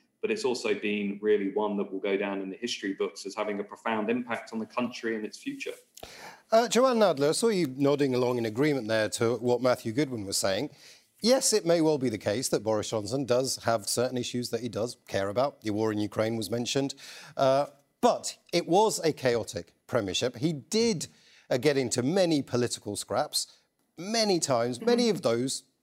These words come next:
Speaker 2: probably were handled badly. He seemed to be a person that, yes, may have cared about certain issues, but he was much more about the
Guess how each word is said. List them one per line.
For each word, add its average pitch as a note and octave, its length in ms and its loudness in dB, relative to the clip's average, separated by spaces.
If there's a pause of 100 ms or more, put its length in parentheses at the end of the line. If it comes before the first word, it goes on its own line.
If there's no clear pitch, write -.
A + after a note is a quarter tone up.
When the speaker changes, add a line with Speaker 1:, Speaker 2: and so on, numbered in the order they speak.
(120)
Speaker 2:
probably A3 540 2
were D#3+ 220 4
handled B2+ 480 0
badly. G2+ 440 0 (380)
He G#3 160 2
seemed A#3+ 360 2
to G3+ 100 2
be F3 120 4
a C#3+ 60 4
person D3+ 460 0 (120)
that, C3+ 220 0 (500)
yes, E3 400 0
may E3+ 200 4
have D#3+ 120 -2
cared B2+ 240 2
about A#2 240 0
certain A#2+ 260 -2
issues, B2+ 460 -2 (380)
but E3+ 80 4
he F3+ 100 2
was E3 160 0
much G#3 260 -2
more E3+ 200 0
about C3+ 320 0
the B2 140 -2